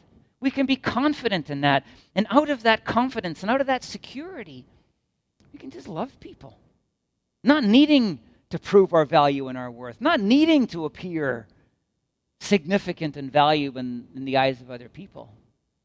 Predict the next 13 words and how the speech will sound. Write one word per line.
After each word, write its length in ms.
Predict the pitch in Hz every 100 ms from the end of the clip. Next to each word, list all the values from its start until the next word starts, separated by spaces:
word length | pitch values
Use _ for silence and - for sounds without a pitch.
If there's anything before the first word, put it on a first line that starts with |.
| _ _ _ _ -
because 340 | 135 156 117
we 100 | 127
know 240 | 127 151 156
we 160 | 131
are 140 | 120 107
secure 640 | - - - 139 127 113 _ _ _ _ _
and 100 | 123
valuable 560 | 165 160 170 147 131 120
in 100 | 120
the 120 | 123
eyes 220 | 123 127
of 160 | 120 _
God. 420 | 120 131 - _